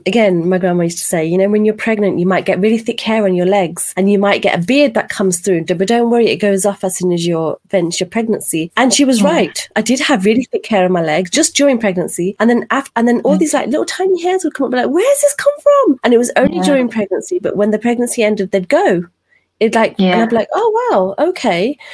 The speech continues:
Speaker 1: So,
Speaker 2: Yeah.
Speaker 1: uh, I think it does happen during, when your, you know, l-, levels are going
Speaker 2: Mm.
Speaker 1: higher, ma-, you know, things happen and it's very temporary. But I think with P C O S,
Speaker 2: Yeah.
Speaker 1: it is very different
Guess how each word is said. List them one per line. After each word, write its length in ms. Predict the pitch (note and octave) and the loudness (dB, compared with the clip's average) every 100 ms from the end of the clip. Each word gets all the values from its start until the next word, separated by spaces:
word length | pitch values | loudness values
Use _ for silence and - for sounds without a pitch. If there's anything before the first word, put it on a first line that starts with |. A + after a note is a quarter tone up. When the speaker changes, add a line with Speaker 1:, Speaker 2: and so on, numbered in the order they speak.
| - | -10
Speaker 1:
So, 520 | - B3+ A#3 A3+ G#3 - - | 0 2 4 4 4 0 -4
Speaker 2:
Yeah. 140 | F#3+ F3+ - | -4 -4 -10
Speaker 1:
uh, 60 | - - | -12 -8
I 60 | A3+ | -4
think 300 | C#4+ B3 - - | -2 -2 -6 -4
it 140 | G#3 | -2
does 180 | B3+ B3+ | 0 0
happen 300 | A#3+ A#3 G#3+ | -2 0 0
during, 280 | G3 F#3+ - - | 2 2 0 -4
when 280 | F#3+ G3+ | 0 2
your, 300 | F#3 E3+ E3 - | 2 2 0 0
you 60 | |
know, 220 | F#3 D#3+ E3+ | -2 0 -2
l-, 40 | F3 | -2
levels 300 | F#3+ F3+ F3+ | -2 0 0
are 80 | G3+ | 0
going 220 | F#3+ F#3 | 0 -2
Speaker 2:
Mm. 20 | |
Speaker 1:
higher, 560 | - B3+ C#4 C#4 C4+ C#4+ _ - | -2 0 2 2 0 -2 _ -6
ma-, 160 | G3+ - - | -2 -2 -2
you 140 | F#3+ | -2
know, 60 | F3 | 0
things 340 | B3 A#3+ G#3+ - - | 0 2 0 -4 -6
happen 600 | G3+ - G#3 F#3 F#3 F3 - | -6 0 2 2 0 -2 -2
and 500 | F3 F3 F3 F3 - | 0 2 0 -2 -6
it's 180 | G#3+ - | -10 -4
very 220 | A3+ A#3 | 0 0
temporary. 720 | A#3 G3+ F#3+ F3+ F3+ G3 C#4 - | 0 0 0 -2 -2 0 -2 -2
But 100 | G3+ | -2
I 20 | |
think 140 | G#3+ | 0
with 160 | G#3 - | -2 -2
P 140 | A#3 | -2
C 200 | A3 G3+ | 0 0
O 100 | F3+ | 0
S, 200 | E3+ F3+ G3 | 0 0 0
Speaker 2:
Yeah. 80 | E3 | 2
Speaker 1:
it 20 | |
is 220 | E3+ F#3 | 2 2
very 180 | F3+ F3 | 2 0
different 480 | F3 E3+ D#3+ D#3+ | -4 -6 -6 -6